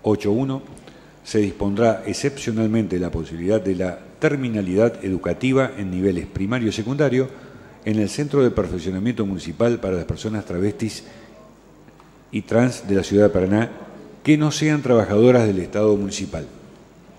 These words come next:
Ocho dos, la realización de campañas de promoción del derecho a la educación de las personas trans, así como la erradicación de la violencia y discriminación por orien-, orientación sexual, identidad de género en el ámbito escolar y educativo.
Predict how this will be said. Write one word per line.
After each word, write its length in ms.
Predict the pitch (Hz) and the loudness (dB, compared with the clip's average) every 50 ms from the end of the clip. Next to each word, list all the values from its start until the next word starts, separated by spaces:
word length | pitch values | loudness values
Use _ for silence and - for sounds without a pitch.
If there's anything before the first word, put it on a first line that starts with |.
| - - - - - - - | -20 -20 -20 -20 -20 -10 -6
Ocho 300 | 80 80 76 - 78 90 | -6 -4 -4 -2 2 6
dos, 300 | 107 120 120 - - - - - - - - - - - - - - | 6 6 6 4 -2 -10 -14 -18 -18 -20 -20 -20 -20 -20 -16 -6 -2
la 200 | - 95 107 110 | 2 4 4 4
realización 600 | 104 104 101 101 90 - 90 - - 131 131 135 | 4 4 2 2 0 -2 -2 -2 -2 -2 0 0
de 100 | 131 107 | 0 0
campañas 480 | 104 101 90 80 113 117 120 117 110 | 0 -2 -2 -2 -2 0 0 0 0
de 80 | 104 95 | 0 0
promoción 480 | - 90 90 85 85 82 - 123 120 | 0 -2 -4 -4 -4 -4 -4 -2 0
del 160 | 117 110 98 87 | 2 2 2 2
derecho 340 | 90 92 110 107 - 107 | 2 2 2 2 2 2
a 40 | 98 | 0
la 60 | 90 | 2
educación 500 | 87 85 82 - 82 82 - - 117 110 | 0 0 -2 -4 -6 -6 -4 -4 -4 -2
de 60 | 107 101 | -2 -2
las 120 | 95 90 | -2 -2
personas 400 | - - - 101 98 92 - - | -2 -4 -4 -4 -6 -8 -6 -6
trans, 400 | - 131 127 123 123 120 - - - - - - - - - - - - | -4 -2 -2 -2 -4 -6 -10 -14 -16 -20 -20 -20 -20 -20 -20 -10 -4 0
así 240 | 98 92 - - | 0 0 0 -2
como 200 | - 127 123 117 | -2 2 4 4
la 100 | 113 107 | 6 6
erradicación 560 | 101 98 98 95 95 92 95 90 - - 127 123 | 6 6 4 4 2 2 0 -2 0 0 2 4
de 100 | 117 107 | 6 6
la 60 | 101 | 6
violencia 480 | 95 98 104 120 120 107 117 120 110 | 6 6 6 4 2 2 2 0 0
y 120 | 95 95 101 | 0 0 -2
discriminación 800 | 95 90 76 - 95 90 90 87 85 82 - 117 117 113 113 - - | -2 -2 -2 -4 -2 -2 -2 -2 -4 -2 0 2 2 2 0 -2 -2
por 140 | 101 90 | 0 0
orien-, 260 | 90 90 87 87 82 82 - - - - | 2 0 0 -2 -4 -8 -10 -12 -6 -2
orientación 640 | 101 98 92 90 90 82 80 78 - - 104 95 80 | 0 0 0 0 -2 -2 -4 -6 -4 -2 -2 -2 -2
sexual, 480 | - 92 82 - - 123 127 131 131 131 - - - - - - - - - - - | -4 -8 -4 2 4 6 6 6 4 0 -6 -14 -18 -18 -18 -20 -20 -20 -20 -10 -2
identidad 460 | - 101 101 98 90 82 98 104 110 110 | 4 6 6 6 6 6 6 8 8 8
de 80 | 101 | 6
género 420 | - - 131 120 117 123 123 101 104 | 4 4 4 6 6 6 6 4 2
en 80 | 104 | 2
el 80 | 101 104 | 4 4
ámbito 320 | 101 101 101 98 101 98 | 4 4 4 4 4 2
escolar 400 | 87 - - 90 101 113 117 110 | 2 2 2 4 6 6 6 6
y 80 | 107 104 | 6 6
educativo. 640 | 101 95 85 - 85 85 - 110 101 82 76 69 | 6 6 4 2 0 -2 -2 -2 -2 -2 -4 -6